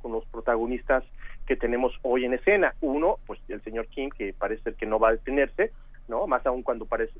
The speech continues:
parece, repito, que van a tener, eh, éxito estas pruebas en términos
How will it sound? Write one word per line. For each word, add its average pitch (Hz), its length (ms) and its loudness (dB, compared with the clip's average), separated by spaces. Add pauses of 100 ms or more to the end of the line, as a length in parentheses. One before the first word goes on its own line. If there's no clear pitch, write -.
parece, 113 320 -2
repito, 110 400 -6
que 107 160 -4
van 110 240 2
a 110 80 0
tener, 110 380 -4
eh, 117 300 -4 (100)
éxito - 420 4
estas - 300 4
pruebas 156 360 4 (420)
en 120 100 -8
términos 127 460 -4